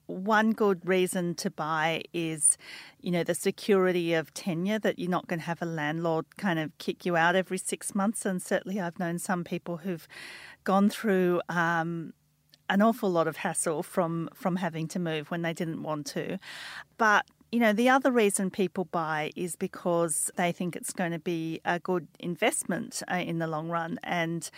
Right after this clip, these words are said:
there are other ways to, to tick that box. If buying a home that you wanna live in, in an area that you wanna live in, if that's not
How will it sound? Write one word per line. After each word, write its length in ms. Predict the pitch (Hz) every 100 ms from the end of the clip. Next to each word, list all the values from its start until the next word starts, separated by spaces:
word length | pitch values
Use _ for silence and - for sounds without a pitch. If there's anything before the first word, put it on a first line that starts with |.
| - - - -
there 240 | 233 226
are 100 | 226
other 220 | 233 247
ways 380 | 208 202 185 -
to, 220 | - 196
to 220 | - - 202
tick 280 | - 208
that 220 | - - -
box. 480 | 175 - - - -
If 300 | 190 - -
buying 260 | 208 208 190
a 60 |
home 300 | - 202 202
that 180 | 185 160
you 140 | 175
wanna 220 | 185 180 165
live 260 | 180 202
in, 180 | 220 226
in 140 | 202
an 160 | 170 165
area 420 | 175 190 208 208
that 140 | 202 202
you 140 | 208
wanna 220 | 202 202
live 220 | 196 202 214
in, 140 | 220
if 140 | 214
that's 320 | - 185 - 208
not 260 | 190 -